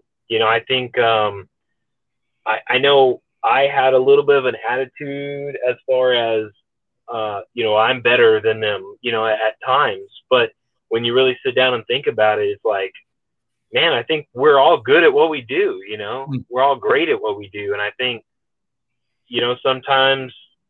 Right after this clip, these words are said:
Speaker 1: things work out for this person, especially, like, the, the lake and the time of year and, and the structure, you know, it, it just works out to what you like doing and what you're good at,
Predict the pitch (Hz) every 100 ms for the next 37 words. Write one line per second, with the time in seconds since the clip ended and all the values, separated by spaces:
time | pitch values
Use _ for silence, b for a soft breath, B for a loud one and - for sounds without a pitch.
0 | _ 135 131 127 127 127 135 131 - 117
1 | 107 - 135 - 139 139 143 113 101 _
2 | _ _ - 110 - 143 - 131 123 117
3 | - _ 117 107 _ _ _ 113 101 113
4 | 131 131 - - _ _ - 110 101 -
5 | 123 120 107 107 127 131 131 120 104 104
6 | - 104 101 95 92 - - 131 - 131
7 | 127 123 - _ _ _ _ - 107 104
8 | 131 - 120 120 - 120 120 - 131 -
9 | 135 139 - 139 127 131 123 127 120 127
10 | 117 127 135 131 127 117 95 107 120 123
11 | 139